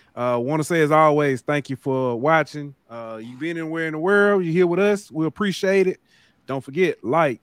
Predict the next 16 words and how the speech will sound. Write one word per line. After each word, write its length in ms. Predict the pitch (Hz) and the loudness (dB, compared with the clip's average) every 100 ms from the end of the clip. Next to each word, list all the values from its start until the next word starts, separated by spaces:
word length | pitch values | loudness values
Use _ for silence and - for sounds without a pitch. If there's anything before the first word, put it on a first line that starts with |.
| _ | _
subscribe, 760 | - - - 151 160 139 113 - _ _ _ | -20 -20 -8 -2 0 0 -4 -10 _ _ _
share. 480 | - 190 233 180 92 _ _ _ _ _ _ _ | -12 -4 -2 -2 -4 _ _ _ _ _ _ _
P 180 | - 165 | -6 -2
S, 300 | 190 127 - _ | -2 -2 -6 _
no 100 | 117 | -20
super 240 | 117 175 143 | -10 -10 -6
chats 320 | 160 147 - | -6 -6 -6
open. 380 | 143 175 143 95 | -6 -6 -8 -16
You 40 | 90 _ - | _ _ -18
know 60 | 117 | -16
what 20 | |
I'm 40 | |
saying? 160 | 113 120 | -12 -8
Hook 160 | 147 135 | -8 -8
us 100 | 131 | -6
up. 260 | 151 - | -4 -4